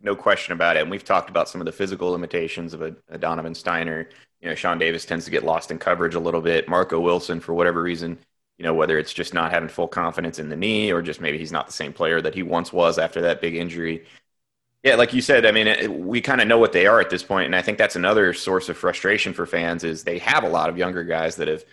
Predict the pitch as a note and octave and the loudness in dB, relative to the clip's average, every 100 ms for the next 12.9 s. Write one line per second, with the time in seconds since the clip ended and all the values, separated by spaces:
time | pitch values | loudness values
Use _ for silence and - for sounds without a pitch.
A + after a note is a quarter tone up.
0 | _ _ _ - G#2 G#2+ F#2+ F#2 F2+ E2+ | _ _ _ -2 0 0 -4 -2 -2 -2
1 | F2 E2 D#2+ D2+ E2 E2+ E2+ E2 F2+ F2 | -8 -6 -6 -6 -6 -4 -4 0 0 0
2 | F#2 F#2 E2+ E2 E2 D#2+ E2 - E2+ D#2 | -2 -2 -4 -2 0 0 -2 -6 -4 -2
3 | A#2 E2+ - E2 E2+ F2 - E2+ F2+ G#2 | 0 0 -4 -8 -2 -2 -2 -6 -6 -8
4 | F#2 G2 F2+ G2 - A2 G#2 A2 A#2 - | -6 -2 0 0 0 -2 -2 0 0 -2
5 | - - - _ _ - F#2 F#2 G2 G#2 | -8 -10 -20 _ _ -2 0 2 2 4
6 | G#2 G2+ - A2 G2 F2 E2 D#2+ - D#2+ | 4 2 0 0 2 4 2 0 -4 -4
7 | D#2 D#2+ D#2 - F2 F2 E2+ - F#2+ E2+ | -2 -2 -4 -6 -4 -2 -4 -4 -2 0
8 | E2 D#2+ E2 D#2+ E2 E2 - E2+ E2 E2 | 2 -2 -2 -4 -4 -8 -8 -6 -4 -8
9 | - _ _ _ _ _ _ _ - A2+ | -12 _ _ _ _ _ _ _ 0 2
10 | G#2 B2+ C3 C3 G2+ - A2+ G#2 A2 A2 | 4 6 6 6 2 0 2 4 2 2
11 | F#2+ G2 G#2 G2 F#2 F2+ F2+ - F2 - | 4 4 2 -2 2 4 4 0 -6 -4
12 | F2+ - - - F2+ F2+ F2+ F2 E2 | -8 -8 -14 -4 2 4 4 0 -6